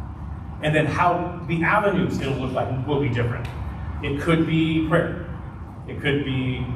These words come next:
a morning prayer, an afternoon prayer. It could be something like the daily offices. I've started doing those. I got this book recently, uh, Phyllis Tickle, The Divine Hours.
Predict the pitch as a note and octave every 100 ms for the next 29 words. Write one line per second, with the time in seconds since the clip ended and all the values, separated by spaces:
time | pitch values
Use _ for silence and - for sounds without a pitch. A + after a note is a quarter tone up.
0 | - A2 A2+ D#3+ D#3+ D#3+ D#3+ D#3+ D3+ D3+
1 | D3 D3 B2+ B2 B2 A#2 G#2 A2+ A#2+ -
2 | - - - - - - - - - -
3 | - E3 D#3+ E3 E3 D#3 - D3+ D3+ C#3
4 | C#3 C#3 - - - - - - - C3+
5 | E3 D#3+ - B2+ A#2 A#2+ A2+ G#2 - -
6 | C3+ C3 - C#3+ C#3+ C3 B2 B2 B2 -
7 | - - - - - B2 A2+ - D#3 -
8 | - C3+ D3 - - B2+ - B2+ B2 A#2
9 | A2+ A2+ D#3+ -